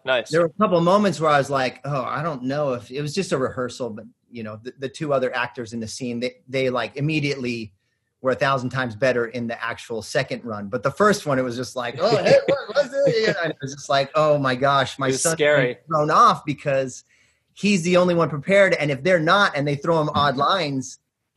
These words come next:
Speaker 2: I, how is he gonna do?" You know, it turned out he did okay, but they also, you know, picked it up after the rehearsal. But anytime you can rehearse before the, the, the main event, a-, and, and really get those, the muscle memory of those things into the, into the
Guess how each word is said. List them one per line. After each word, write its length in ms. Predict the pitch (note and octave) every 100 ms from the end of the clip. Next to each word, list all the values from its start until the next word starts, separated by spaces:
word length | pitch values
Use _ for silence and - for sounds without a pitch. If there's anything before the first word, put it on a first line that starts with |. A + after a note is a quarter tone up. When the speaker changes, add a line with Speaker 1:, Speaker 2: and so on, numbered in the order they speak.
| _
Speaker 2:
I, 180 | C#3+ D3
how 240 | C3 E3+ F3
is 100 | E3
he 80 |
gonna 280 | D#3 D#3+ C3+
do?" 300 | C3 G3+ C#3+
You 140 | A#2 B2
know, 100 | D3
it 180 | D#3
turned 160 | - F#3+
out 200 | F3+ D#3+
he 120 | F3
did 160 | E3 D3+
okay, 360 | C3+ D#3+ D3 C3
but 220 | C3+ B2
they 160 | D3+
also, 540 | D3 C#3 - C#3 A#2+ - _ _ _ -
you 120 | C3
know, 100 | B2
picked 300 | - D3 C3+
it 80 | B2+
up 180 | A#2+
after 240 | A#2 A2+ A#2+
the 120 | A2
rehearsal. 520 | G#2 G2 A2+ - G2+ G#2+
But 200 | A2+ _ -
anytime 340 | E3+ F#3+ A3 G#3+
you 60 |
can 140 | G3+ F3
rehearse 320 | D3 D#3 D3+
before 640 | B2 - - E3+ F3 D#3+ _
the, 180 | C3 C3 C3
the, 320 | A#2+ A2 A2 _ _ _ _ A2+
the 80 |
main 240 | B2+ C#3+ E3+
event, 540 | C3+ B2+ A#2+ B2 - _ _ _ _ _ _ -
a-, 180 | A#2+ A2+
and, 300 | B2+ A#2+ A#2+ C3+
and 240 | C3 B2+
really 260 | E3+ F3+ D3+
get 340 | A#2 E3 C#3+
those, 580 | D3 C#3+ C#3 - - -
the 100 | C3
muscle 320 | C#3 C#3+ -
memory 340 | D#3 C#3 C3+ C3
of 200 | A2 G#2+
those 260 | B2 A#2
things 320 | - C#3 B2 C3+
into 280 | D3 C#3+
the, 220 | C3 B2 -
into 260 | C#3 C#3 C#3+
the 180 | C3+